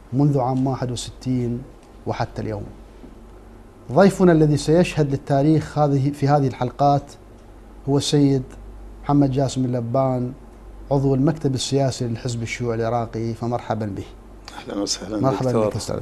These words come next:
Speaker 2: شكرًا جزيلًا.
Speaker 1: عمرك ثمنتاش سنة وصرت الشيوعي أو أقل.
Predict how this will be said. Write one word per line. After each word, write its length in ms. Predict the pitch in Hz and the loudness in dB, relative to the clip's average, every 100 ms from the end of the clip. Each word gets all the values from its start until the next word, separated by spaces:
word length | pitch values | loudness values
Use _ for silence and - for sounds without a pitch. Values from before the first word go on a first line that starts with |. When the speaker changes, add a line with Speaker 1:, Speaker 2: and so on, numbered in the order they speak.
| 98 | -8
Speaker 2:
شكرًا 400 | - 107 - 98 | -10 -10 -8 -6
جزيلًا. 500 | 95 92 101 98 92 87 - - - - - - - - | -4 -6 -4 -6 -8 -12 -18 -20 -20 -20 -20 -20 -20 4
Speaker 1:
عمرك 300 | 226 269 247 | 10 10 10
ثمنتاش 480 | 196 214 240 262 214 | 8 8 8 6 6
سنة 380 | 233 208 202 196 | 6 8 8 8
وصرت 840 | 190 151 143 135 131 127 - 156 156 | 4 2 0 0 -2 -4 -2 0 0
الشيوعي 420 | - 165 147 135 | 2 4 6 6
أو 160 | 135 | 4
أقل. 300 | 120 - 117 | 0 0 -2